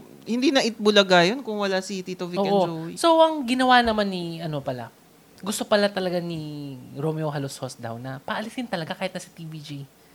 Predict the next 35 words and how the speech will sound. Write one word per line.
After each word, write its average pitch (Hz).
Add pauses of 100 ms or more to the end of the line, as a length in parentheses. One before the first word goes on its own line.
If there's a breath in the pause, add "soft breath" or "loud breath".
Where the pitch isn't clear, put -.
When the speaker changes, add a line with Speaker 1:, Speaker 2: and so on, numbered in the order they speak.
Speaker 1:
Mm. 196
Speaker 2:
Tito 208
Vic 208
and 190
Joey 180
gusto 180
nilang 185
Speaker 1:
Mm-mm. 175
Speaker 2:
maalis 170
na 147
rin. 135
Speaker 1:
Mm-mm. 180 (160)
Speaker 2:
Kasi 208
ang, 156
siguro 160
maraming 160
reasons, 160
di 147
ko 143
alam, 180
ah, 131 (480)
power 147
struggle, 170
alam 143
mo 139
yun, 160
Speaker 1:
Oo, 156
Speaker 2:
pa, 135
di 147 (100)
Speaker 1:
hindi 135
Speaker 2:
natin 156
Speaker 1:
natin, 156
Speaker 2:
masabi 156
Speaker 1:
oo. 196
Speaker 2:
yun. 160